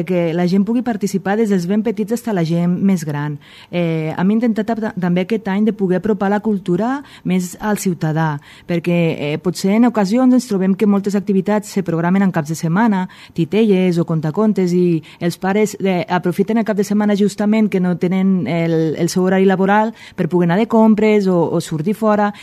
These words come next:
i de vegades, doncs, no se pot portar els nens, els infants als actes. Aquest any hem volgut apropar, eh, la cultura a l'escola, a la llar d'infants també, inclús també hem fet xerrades a, a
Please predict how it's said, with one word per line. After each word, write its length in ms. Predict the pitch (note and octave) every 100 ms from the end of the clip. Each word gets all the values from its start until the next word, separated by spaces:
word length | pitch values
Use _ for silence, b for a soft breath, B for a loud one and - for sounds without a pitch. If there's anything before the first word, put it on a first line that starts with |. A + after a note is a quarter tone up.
| B
i 100 | G3
de 80 | G3
vegades, 320 | F#3+ G#3 G#3+
doncs, 300 | - G#3 F#3+ -
no 180 | F#3+ F#3
se 100 | G#3
pot 320 | G#3 G3+ -
portar 400 | G3 E3+ G3+ G#3+
els 100 | G#3
nens, 240 | E3+ F3+ G3+
els 160 | F#3+
infants 320 | F3+ E3 E3 F#3+
als 160 | F3+
actes. 460 | E3+ D#3+ D#3 D3+ - B B
Aquest 280 | E3 F3+ G3+
any 160 | A3
hem 80 | A3+
volgut 260 | G#3 G3+ G#3
apropar, 600 | G3 G3+ F#3+ A#3 C4 F4 B B B
eh, 300 | F3 E3 D#3
la 300 | D3+ - D#3
cultura 540 | D3 D3+ F3+ F#3 F#3+ F3
a 140 | - D#3+
l'escola, 540 | C#3+ - A#3+ B3+ C#4 A4 B -
a 80 |
la 80 | D3+
llar 140 | D3 D3+
d'infants 460 | D#3 D3 A#3 A#3+ F#3+
també, 380 | F#3+ A3+ D#4 - B B F#3
inclús 320 | E3+ F3 F3
també 160 | E3+ E3+
hem 80 |
fet 160 | E3+ E3
xerrades 400 | E3 E3 E3 D#3
a, 460 | D#3 D#3 D3 C#3+ -
a 140 | D#3